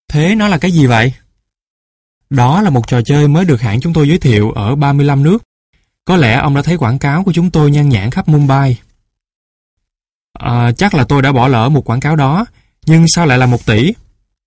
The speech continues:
"Sao lại không? Ông có xem chương trình Ai muốn thành triệu phú không?" "Khon Banega Koprati hả? Cả nước này đều bị cái chương trình đó ám ảnh.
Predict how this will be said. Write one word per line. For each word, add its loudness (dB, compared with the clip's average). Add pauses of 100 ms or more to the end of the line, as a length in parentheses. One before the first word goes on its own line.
(640)
"Sao -2
lại 2
không? 0 (340)
Ông -2
có 0
xem 0
chương 2
trình 0
Ai -2
muốn 2
thành 0
triệu 0
phú 0
không?" 0 (1160)
"Khon 2
Banega 0
Koprati -2
hả? -4 (560)
Cả 0
nước 0
này 0
đều 2
bị 2
cái 0
chương 2
trình 0
đó 0
ám -2
ảnh. -2